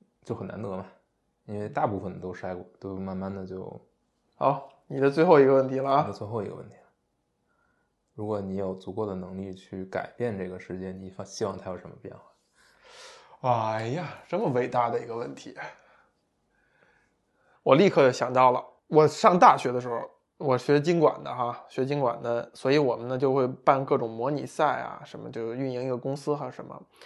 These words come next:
Speaker 2: 那个时候我就想到了，如果我要建一家公司，我会给我这公司定义一个什么样的使命，或者说所谓的口号吧。我很快就想到了这句话，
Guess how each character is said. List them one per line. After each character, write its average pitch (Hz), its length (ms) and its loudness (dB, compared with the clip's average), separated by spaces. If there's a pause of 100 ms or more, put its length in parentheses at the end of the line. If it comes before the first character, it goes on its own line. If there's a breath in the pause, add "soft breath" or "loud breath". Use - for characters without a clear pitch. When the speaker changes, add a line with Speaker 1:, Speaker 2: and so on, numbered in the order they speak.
(160 loud breath)
Speaker 2:
那 262 140 -2
个 160 80 4
时 135 100 0
候 127 60 -2
我 120 100 -2
就 127 100 -2
想 131 220 -8
到 127 160 -2
了， 120 80 -4
如 139 140 0
果 175 100 6
我 156 160 0
要 135 120 -2
建 139 200 -2
一 131 40 -4
家 131 120 0
公 131 180 -6
司， 131 140 -8
我 120 120 -2
会 131 140 -6
给 139 100 0
我 135 120 2
这 120 80 -6
公 139 140 -6
司 151 120 -4
定 147 200 -4
义 120 120 -8
一 135 60 -6
个 139 60 -2
什 - 160 -10
么 131 80 -8
样 147 200 -2
的 123 100 -6
使 - 380 -12
命， 175 200 -6 (240)
或 - 180 -4
者 123 100 -4
说 139 220 0 (220)
所 117 160 -10
谓 135 80 0
的 139 80 0
口 - 260 -10
号 143 300 2
吧。 135 160 -14 (1300)
我 151 140 4
很 151 240 -2
快 185 160 4
就 143 80 6
想 127 180 -8
到 127 160 -6
了 120 60 -8
这 120 80 -6
句 127 100 -10
话， 127 400 -12